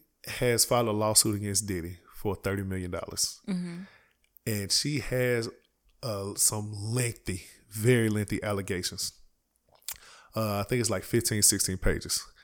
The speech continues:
Speaker 1: And, uh, there's a lot into it. It's really too much for us to unpack 'cause it's kinda that fresh. But let me see. I'll pull up some of the things. But one of the things that I've just kinda been seeing on the internet is, like, as soon as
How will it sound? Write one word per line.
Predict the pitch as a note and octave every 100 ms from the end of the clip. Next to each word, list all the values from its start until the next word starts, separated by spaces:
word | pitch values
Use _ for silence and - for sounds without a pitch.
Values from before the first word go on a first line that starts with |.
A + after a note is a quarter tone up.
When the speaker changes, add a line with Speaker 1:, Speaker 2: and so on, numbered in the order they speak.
| - - - _ - -
Speaker 1:
And, | A#2 G#2 G2+
uh, | G#2 G2 F#2+ F#2 F2+ - _ _ _ _ - A#2+ A2 - _ _ _ -
there's | D#3 D#3+
a | B2+
lot | A#2 G#2+ -
into | A2 -
it. | G#2+
It's | A#2+
really | E3+ B2+
too | -
much | C3 C3
for | -
us | B2
to | - F#2+
unpack | A2 B2
'cause | - G2+
it's | G2
kinda | - A#2 G2
that | G#2+ F#2+
fresh. | - A2+ A2+ - - - _ - - - -
But | G#2 G#2+ G#2+ G#2 - - - -
let | A#2+
me | A2
see. | G#2 - G2+
I'll |
pull | G#2+ A2
up | F#2+
some | - F#2
of | F2+
the |
things. | F2 F2
But | - C3+ D#3 C#3
one | G3
of | F3
the | C3+
things | C3+ B2+ A2+
that | A2 -
I've | A2+
just | A#2+ A2
kinda | A2+ A2
been | G#2+ G#2+ G2+ - - -
seeing | - - B2 A#2
on | A2
the | G2 -
internet | D3+ A#2+
is, | A2
like, | A2 G#2
as | F#2+
soon | - C3+
as | B2+ A#2 - -